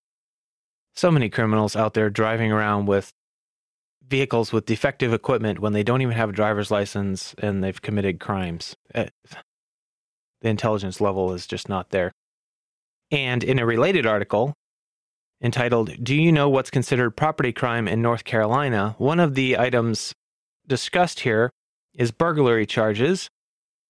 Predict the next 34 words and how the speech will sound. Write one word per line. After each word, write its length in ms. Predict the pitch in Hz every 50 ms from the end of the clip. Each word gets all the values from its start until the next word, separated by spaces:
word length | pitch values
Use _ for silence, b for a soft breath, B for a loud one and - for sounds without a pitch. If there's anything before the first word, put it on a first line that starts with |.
| _ _ _ _ _ _ _
Burglary 320 | - 180 185 196 190 175 151
charges 420 | - 165 151 151 143 156 151 135
in 140 | 131 131 131
our 240 | 131 131 127 123 120
state 500 | - - - - 127 127 123 120 - - _ _ _ _
have 220 | - 131 123 107
several 440 | - - 175 175 165 165 165 165 151
different 340 | - - 135 - 143 131 120
degrees. 560 | 123 123 127 117 107 92 - - - - - _
The 100 | - 113
main 180 | 120 120 123 117
factor 360 | - 143 131 127 - - 127
influencing 540 | 127 139 139 - 147 139 139 - - 139 135
the 60 | 131
charges 600 | - - 185 202 180 143 139 139 143 139 - - -
is 200 | 143 135 135 123
intent 580 | - 139 135 127 - - - 175 180 170 170 -
to 80 | - 156
commit 260 | - - 143 135 135
a 60 | 131
crime 340 | - - 131 117 117 113 110
upon 320 | 101 - - 113 107 110
entry. 440 | 120 135 147 143 - 101 - - - _ _ _ _ _ _ _ _ _ _ _ _ _ _
Breaking 380 | - 131 131 151 - - 180 180
and 100 | - -
entering 400 | 131 139 135 131 131 131 131 131
carries 440 | 120 - 135 120 120 120 120 113 -
a 140 | - 113 110
charge 380 | - - 117 113 113 110 110
of 220 | 113 107 107 107 107
a 140 | 101 104
Class 420 | 101 - - 135 131 139 139 - -
One 300 | 107 117 120 117 117 113
misdemeanor. 580 | 123 123 - - 107 104 98 95 95 101 135